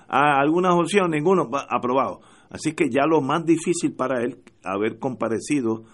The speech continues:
ante el Comité de los Jurídicos del Senado, sucedió. Así que yo creo que en los próximos dos, tres meses tendremos un nuevo fiscal federal en Puerto Rico, Stephen Muldrow.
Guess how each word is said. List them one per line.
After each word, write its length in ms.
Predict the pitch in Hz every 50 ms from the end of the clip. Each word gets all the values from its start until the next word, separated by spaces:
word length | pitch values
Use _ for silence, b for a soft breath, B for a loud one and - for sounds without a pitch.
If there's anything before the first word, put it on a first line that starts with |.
| B B B B B
ante 300 | B - 101 101 95 -
el 100 | 104 92
Comité 360 | - 104 98 101 101 90 - 107
de 120 | 113 127 127
los 100 | 127 120
Jurídicos 460 | 110 107 117 131 135 131 - 113 110
del 80 | 107 107
Senado, 400 | 117 107 107 117 120 123 107 -
sucedió. 580 | - 117 117 - 139 135 139 156 151 156 151 b b b b b b b b
Así 240 | - 92 - 131 127
que 260 | - 143 127 - -
yo 160 | 107 110 113
creo 200 | 123 123 127 127
que 60 | - 117
en 40 |
los 100 | 107 95
próximos 480 | 101 110 104 - - 135 117 113 107 95
dos, 220 | 92 110 113 110
tres 180 | 113 120 110 110
meses 360 | 110 120 120 110 - 107 95 - b b b b b b b b b b
tendremos 440 | - 101 98 98 104 113 113 113 110
un 120 | 110 110 104
nuevo 260 | 104 113 113 110 107
fiscal 460 | - 107 95 - - 110 104 107 104
federal 440 | - - 104 104 107 101 95 95 98 101
en 80 | 92
Puerto 260 | 95 104 - - 123
Rico, 300 | 117 135 139 131 127 110 107
Stephen 400 | 110 - 110 113 113 117 113 110
Muldrow. 840 | 104 110 64 - 113 120 135 139 117 98 98 101 98 104 117 -